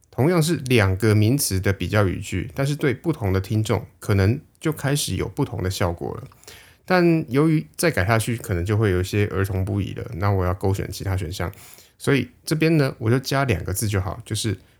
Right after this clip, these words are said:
我在前面加凭你，啊，我就在前面加凭你就好了。那这个想象空间就更大了嘛。那透过这两个尺度，我想讲的是什么？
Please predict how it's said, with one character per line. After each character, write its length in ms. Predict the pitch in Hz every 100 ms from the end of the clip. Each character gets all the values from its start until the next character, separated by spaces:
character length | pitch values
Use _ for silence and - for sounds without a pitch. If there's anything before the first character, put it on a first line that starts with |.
| _
我 80 | 117
在 100 | 185
前 180 | - 170
面 120 | 147
加 160 | 147 151
凭 320 | - 113 117 156
你， 180 | 101 - _
啊， 100 | -
我 80 | 101
就 80 | 113
在 60 |
前 180 | 127 117
面 100 | 123
加 140 | 123 117
凭 240 | 101 107
你 100 | 98
就 100 | 95
好 100 | 95
了。 140 | - - - _ _
那 120 | - 165
这 120 | 165
个 140 | 117 - _
想 240 | - 104 95
象 160 | 143
空 140 | 117 107
间 140 | 104
就 60 | 98
更 160 | 92
大 160 | 85 82
了 140 | - -
嘛。 120 | 113 _ - -
那 100 | 196
透 180 | 190 220
过 160 | 196 160
这 140 | 208
两 280 | 147 101 82
个 100 | 95
尺 220 | 107 -
度， 140 | 85 117
我 80 | 101
想 200 | 101 104
讲 160 | 98 -
的 80 |
是 120 | 101 95
什 140 | -
么？ 140 | -